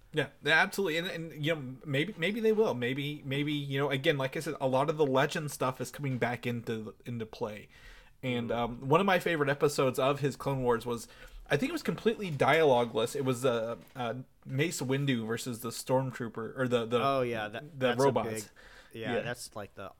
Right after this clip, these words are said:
Speaker 2: the standout all-star
Speaker 1: Yeah,
Speaker 2: right
Speaker 1: where
Speaker 2: there.
Speaker 1: he has, like, the super over-exaggerated force powers, right? Because it's a, it's a,
Speaker 2: Mm-hmm.
Speaker 1: it's a legend. I'm like, "Man, come back and do another Mace Windu story." I think that would be really fun to see him kinda, like, take that solo approach, even with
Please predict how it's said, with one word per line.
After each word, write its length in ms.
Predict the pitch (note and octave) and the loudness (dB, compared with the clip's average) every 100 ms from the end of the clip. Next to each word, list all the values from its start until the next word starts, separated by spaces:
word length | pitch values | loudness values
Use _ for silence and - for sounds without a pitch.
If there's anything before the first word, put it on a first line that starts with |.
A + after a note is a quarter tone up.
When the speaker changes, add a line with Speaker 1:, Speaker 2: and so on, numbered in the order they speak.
| _ | _
Speaker 2:
the 80 | - | -14
standout 560 | - - G2+ G2 F#2 F#2 | -12 -10 -12 -10 -12 -12
all-star 400 | E2+ F2 - D3+ | -12 -14 -10 2
Speaker 1:
Yeah, 200 | C#3+ C3+ | 6 6
Speaker 2:
right 100 | B2 | 6
Speaker 1:
where 100 | C3 | 4
Speaker 2:
there. 120 | B2+ | 2
Speaker 1:
he 40 | D3 | 2
has, 160 | D3+ | 2
like, 140 | D3 C3+ | 2 0
the 100 | B2+ | -2
super 580 | - D#3 C#3 C#3+ C#3 C3 | 0 0 4 4 4 2
over-exaggerated 960 | C3+ C3 C3+ B2 A#2+ B2 B2 B2 A#2+ | 0 2 2 2 2 2 2 0 0
force 260 | - A#2+ A#2+ | -2 0 0
powers, 380 | - A#2 A2 A#2+ | -4 -2 -2 -2
right? 180 | A#2 A#2 | -4 -4
Because 220 | - A#2 | -6 -6
it's 100 | A2 | -4
a, 180 | A#2+ B2+ | -6 -6
it's 120 | A2 | -6
a, 60 | |
Speaker 2:
Mm-hmm. 160 | A2+ G2+ - - - | -8 -10 -16 -20 -2
Speaker 1:
it's 80 | |
a 60 | C#3+ | 4
legend. 360 | D3 D#3 D3 C3 | 6 6 4 2
I'm 220 | C3+ D3 | 2 2
like, 160 | C3+ | 0
"Man, 280 | F#3 G3+ F3+ - | 0 -2 -2 -6
come 120 | - | -2
back 220 | B3+ D#4+ B3 | 0 0 2
and 100 | F#3 | 4
do 140 | G#3 | 4
another 500 | D3 C#3+ C#3+ C3 B2 - - _ | 4 4 6 4 2 -8 -20 _
Mace 260 | B2 C#3+ C#3+ | -2 -2 0
Windu 320 | - C3+ A#2 | 0 2 0
story." 400 | - A2+ G2 G2 | -2 -6 -6 -6
I 60 | A2+ | -4
think 200 | G#3+ D3+ | -2 0
that 160 | D3+ | 0
would 100 | C#3 A2+ | 0 -2
be 100 | A2 | -4
really 260 | G#2 G2+ | -4 -6
fun 240 | - A2 A#2 | -8 -10 -10
to 120 | A2 | -10
see 380 | - A2 G2 - - - - - - - - | -10 -10 -12 -18 -20 -20 -20 -20 -20 -14 -8
him 200 | A#2 A2 | -6 -6
kinda, 220 | A#2+ A2+ | -6 -2
like, 220 | A2 G#2+ | -2 -4
take 220 | - A#2 | -4 -4
that 180 | A2+ G#2 | -4 -4
solo 400 | - A2+ A2 A2 | -4 -2 2 2
approach, 400 | G#2 - G2+ G#2 | 0 -4 -6 -4
even 220 | C#3 C#3+ | -2 0
with 100 | C#3 | -2